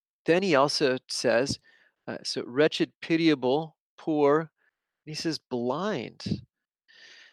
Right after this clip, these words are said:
It's an illusion to think that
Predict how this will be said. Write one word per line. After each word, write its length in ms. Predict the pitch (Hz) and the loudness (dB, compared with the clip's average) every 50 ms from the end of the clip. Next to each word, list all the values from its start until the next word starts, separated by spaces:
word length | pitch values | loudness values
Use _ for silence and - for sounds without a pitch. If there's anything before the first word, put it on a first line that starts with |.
| _ _ _ _ _ _ _ _ _ _ _ _ _ _ _ _ | _ _ _ _ _ _ _ _ _ _ _ _ _ _ _ _
It's 200 | - 185 - - | 0 0 0 0
an 100 | 240 220 | 2 4
illusion 540 | 214 190 175 170 220 254 254 233 - 202 170 - | 4 4 4 4 2 2 2 2 0 -2 -2 0
to 120 | - 151 | -2 -4
think 440 | 139 - - - 170 165 156 - - | -4 -4 -2 -2 -2 -2 -2 -2 2
that 260 | 151 139 131 120 - | 4 4 4 4 2